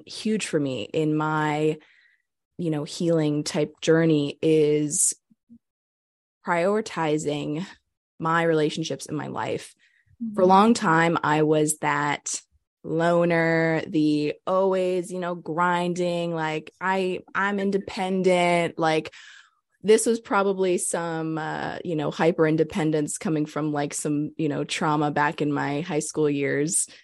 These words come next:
Speaker 1: um,
Speaker 2: Mm-hmm.
Speaker 1: where I would, yeah, I would kind of just always be on my own. And
Speaker 2: Mm-hmm.
Speaker 1: in twenty twenty-two, I really started leaning into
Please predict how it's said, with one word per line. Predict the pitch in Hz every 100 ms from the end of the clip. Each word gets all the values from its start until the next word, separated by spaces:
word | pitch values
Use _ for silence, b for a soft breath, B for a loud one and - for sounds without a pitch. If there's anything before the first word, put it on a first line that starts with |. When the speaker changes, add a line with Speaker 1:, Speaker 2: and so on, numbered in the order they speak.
| B B
Speaker 1:
um, | 139 139 139
Speaker 2:
Mm-hmm. | 139
Speaker 1:
where | 156 -
I | 156
would, | 156 151 156 - - _ _ _ _ _ _ -
yeah, | 196 156
I | 151
would | 156 151 -
kind | 208 151
of | 147 147 - -
just | - 160 - _ _ _ _ _ -
always | 160 165 160
be | 170
on | 160
my | 156 196
own. | 160 -
And | 160 151 151 151 - _ _ _ _
Speaker 2:
Mm-hmm. | 226 214 214 214 - b b b b b _ _ _ _ _ _ _ _ _ _ _ _
Speaker 1:
in | 208 202
twenty | 196 - 208 240
twenty-two, | - 220 190 170 - 190 175 156
I | - 165
really | 156 156 170 185 185 190
started | - 165 160
leaning | 160 156 160
into | - 151 160 - 165 156 151 151 151